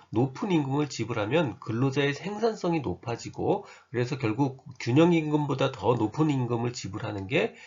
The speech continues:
이윤 극대화를 추구한 기업에 더 이익이 된다라는 그런 이론입니다.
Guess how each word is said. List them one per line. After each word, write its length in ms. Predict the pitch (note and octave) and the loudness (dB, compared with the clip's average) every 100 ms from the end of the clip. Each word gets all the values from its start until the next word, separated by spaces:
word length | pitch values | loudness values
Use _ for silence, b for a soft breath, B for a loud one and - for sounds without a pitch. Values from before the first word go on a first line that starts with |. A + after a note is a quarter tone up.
| B _ | B _
이윤 460 | - G#2+ D3+ F3+ D3+ | -6 0 2 2 0
극대화를 640 | C#3+ - C#3 B2+ B2+ A#2+ | -4 0 4 4 4 -2
추구한 420 | - C3+ B2 A#2 | -6 -4 -2 0
기업에 300 | G#2+ F#2+ B2+ | -2 -6 -4
더 120 | B2+ | -6
이익이 460 | C#3+ G#2 A2 E3+ E3+ | -6 -6 -4 -2 -2
된다라는 800 | D#3 A#2 C#3+ B2+ F#2 F#2 G2 G#2+ | -4 -4 0 0 0 -4 -4 -6
그런 300 | - A#2+ C#3 | -6 -4 -4
이론입니다. 720 | F#2 F#2+ F#2+ E2+ - G2+ E3+ | -4 -6 -6 -8 -6 -4 -4